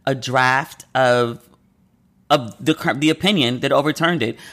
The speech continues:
but it leaked a draft, and Politico covered it, and we talked about it on here. Every major news outlet talked about it. Every major publication talked about it. So we knew that overturning it was coming. There was a mass outrage when the Politico story leaked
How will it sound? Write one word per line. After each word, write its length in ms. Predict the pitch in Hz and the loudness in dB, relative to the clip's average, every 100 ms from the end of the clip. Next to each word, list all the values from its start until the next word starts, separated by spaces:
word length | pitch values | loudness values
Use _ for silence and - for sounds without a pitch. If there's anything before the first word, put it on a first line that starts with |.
| - | -2
but 80 | |
it 120 | 165 139 | 0 2
leaked 240 | 185 180 | -2 -2
a 40 | 156 | -4
draft, 440 | 127 160 123 - | 2 2 2 0
and 100 | 127 | -6
Politico 600 | 147 139 165 160 135 127 | -2 -2 -2 0 0 0
covered 360 | - 160 147 120 | -2 -2 0 0
it, 200 | 123 - - - | -2 -6 -20 -6
and 260 | 143 135 139 | -4 -2 -2
we 80 | |
talked 300 | 156 139 139 | 0 0 0
about 200 | 139 127 | 0 0
it 80 | 135 | 0
on 140 | 131 131 | -2 -2
here. 280 | 135 143 | 0 0
Every 280 | 139 131 139 | 2 0 0
major 260 | 131 135 139 | -2 -2 -2
news 260 | 127 135 | -2 -2
outlet 520 | 127 127 135 131 131 - | 0 0 2 0 0 0
talked 260 | 127 131 | 0 0
about 280 | 127 127 131 | -2 0 0
it. 120 | 143 - - _ - | -2 -10 -20 _ -2
Every 200 | 147 139 | 2 4
major 300 | 139 131 131 | 2 0 0
publication 680 | 139 123 131 123 127 135 131 | 0 0 0 -2 -2 -4 -2
talked 300 | 131 120 131 | -2 -2 -2
about 300 | 120 120 135 | 0 0 -2
it. 160 | 131 - - | -8 -16 -16
So 160 | - 156 | -2 -2
we 220 | 135 160 | 0 -2
knew 680 | 143 135 170 165 127 123 123 _ _ _ _ _ _ | 0 2 4 4 2 -2 -6 _ _ _ _ _ _
that 280 | 139 139 135 | -2 2 2
overturning 800 | - 151 143 135 - 139 143 139 | 2 0 0 -4 0 0 2 0
it 220 | 131 123 113 | -2 -2 -2
was 240 | 117 - | -4 -4
coming. 640 | - 156 175 131 104 120 - - _ _ - | -8 0 2 2 0 -4 -10 -20 _ _ -8
There 80 | 143 | -2
was 160 | 147 131 | 0 0
a 40 | |
mass 320 | 131 143 175 - | 0 0 0 -2
outrage 600 | - 160 120 131 123 120 | 2 2 2 -2 -2 -2
when 100 | 131 | -2
the 60 | 120 | -2
Politico 560 | 131 123 175 175 120 | -4 -2 -2 0 -2
story 400 | 123 - 113 113 | -2 -2 0 -2
leaked 400 | 107 117 143 - | -2 -4 -4 -10